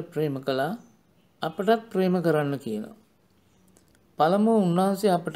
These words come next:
කමා කළා, අපටත් කමා කරන්න" කියනවා. "පළමුව උන්වහන්සේ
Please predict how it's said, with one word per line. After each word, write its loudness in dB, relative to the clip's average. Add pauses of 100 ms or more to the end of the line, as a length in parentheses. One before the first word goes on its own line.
කමා 0
කළා, -2 (640)
අපටත් -4
කමා 0
කරන්න" -2
කියනවා. -8 (1400)
"පළමුව 4
උන්වහන්සේ 2